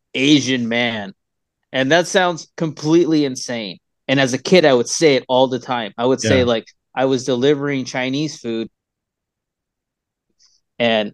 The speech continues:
Speaker 1: I died. And I would say that to my sisters and my mom all the time.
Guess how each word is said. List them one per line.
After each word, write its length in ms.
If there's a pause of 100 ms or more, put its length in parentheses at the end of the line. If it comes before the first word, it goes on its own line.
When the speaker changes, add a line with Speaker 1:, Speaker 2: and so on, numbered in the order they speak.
(140)
Speaker 1:
I 140
died. 420 (220)
And 100
I 80
would 160
say 280
that 200
to 80
my 120
sisters 420
and 60
my 80
mom 340
all 340
the 100
time. 360